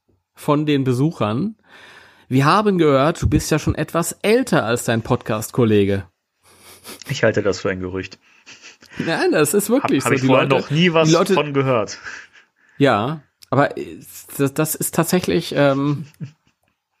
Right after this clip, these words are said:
Speaker 1: da musst du dir mal die älteren Folgen anhö-, anhören. Das ist nämlich ein Running Gag innerhalb dieser Reihe.
Speaker 2: Ich höre doch unseren eigenen Podcast nicht. Wieso glaubst du das denn? <laughs>
Speaker 1: Ah, ja.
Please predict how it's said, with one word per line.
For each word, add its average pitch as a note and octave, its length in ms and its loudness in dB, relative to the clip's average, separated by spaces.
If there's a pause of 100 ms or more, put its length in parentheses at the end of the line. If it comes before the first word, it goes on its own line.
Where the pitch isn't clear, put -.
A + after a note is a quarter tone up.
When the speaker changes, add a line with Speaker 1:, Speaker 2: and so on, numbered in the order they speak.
(300)
Speaker 1:
da B2 100 -2
musst C3+ 240 2
du C#3+ 60 4
dir B2+ 100 4
mal A#2+ 140 2
die A#2+ 120 2
älteren B2 280 0
Folgen A2+ 300 -4
anhö-, C3 280 -8
anhören. A2+ 540 -6 (800)
Das A#2+ 140 0
ist D3 120 0
nämlich C#3 220 0
ein B2+ 120 4
Running C#3 360 2
Gag C#3+ 220 0
innerhalb C3 320 -2
dieser A#2+ 260 -2
Reihe. A#2+ 380 -4 (640)
Speaker 2:
Ich - 180 -6
höre G#2+ 200 2
doch G#2 180 2
unseren G#2 320 2
eigenen G2 320 -4
Podcast G2+ 500 -2
nicht. G2+ 240 -4 (160)
Wieso G2+ 180 -4
glaubst - 320 -2
du B2+ 60 6
das C3 120 -4
denn? A2+ 220 0 (100)
<laughs> - 1300 0 (2000)
Speaker 1:
Ah, B2+ 500 4 (1120)
ja. G#2 320 0